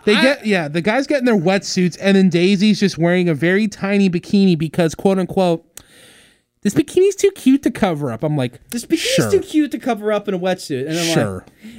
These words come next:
Speaker 2: and, like, basically all the dudes run off into the ocean, but little sweetheart Chi-Chi is helping Daisy carry her, like, pink giant surfboard
Speaker 1: The board's
Speaker 2: into the
Speaker 1: so
Speaker 2: water.
Speaker 1: big. I mean, granted, she's, like, what, four foot twelve, but, like,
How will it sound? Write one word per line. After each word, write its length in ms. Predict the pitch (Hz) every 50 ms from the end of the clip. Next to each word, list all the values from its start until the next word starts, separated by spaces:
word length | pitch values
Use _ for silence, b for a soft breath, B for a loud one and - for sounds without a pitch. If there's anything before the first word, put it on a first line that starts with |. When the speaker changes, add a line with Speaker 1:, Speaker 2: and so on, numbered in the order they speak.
| 185
Speaker 2:
and, 200 | - 185 208 220
like, 240 | 226 226 220 208 208
basically 580 | - 214 214 220 220 - 226 220 220 220 208 208
all 160 | - 214 220
the 100 | 233 240
dudes 240 | 202 247 240 202 180
run 200 | 190 196 208 214
off 180 | 220 214 208 214
into 180 | 196 185 202
the 120 | 185 185 175
ocean, 400 | 185 185 185 180 - - 151 131
but 120 | 131 180
little 300 | 202 226 311 370 359 330 294
sweetheart 540 | - - 285 294 269 233 247 247 220 -
Chi-Chi 340 | - - 220 208 185 - 185
is 140 | 165 151 -
helping 300 | 196 180 180 - 175 160
Daisy 300 | 160 170 160 160 160 147
carry 360 | - - 165 160 156 151 151 156
her, 120 | 156 151 151
like, 240 | 151 147 135 - -
pink 360 | - 180 175 170 - - -
giant 320 | - 175 151 147 143 131
surfboard 640 | - 156 147 135 131 - 139 123 123 117 113 233 220
Speaker 1:
The 80 | 285 311
board's 360 | 214 - - 311 349 381 381
Speaker 2:
into 100 | 359 349
the 60 | 311 302 294
Speaker 1:
so 120 | 330 330
Speaker 2:
water. 140 | 339 339 277
Speaker 1:
big. 340 | 214 - 302 339 359 339 285
I 60 | 269
mean, 180 | 277 277 269
granted, 380 | 202 175 226 262 311 320 311 262
she's, 260 | - - 262 247 -
like, 160 | 269 254 247
what, 200 | 247 254 247 214 247
four 220 | - 226 240 247 240
foot 280 | 247 277 262 247 - -
twelve, 540 | - - 190 185 190 208 233 269 294 254 -
but, 180 | 226 208 190 196
like, 360 | 196 185 185 180 170 -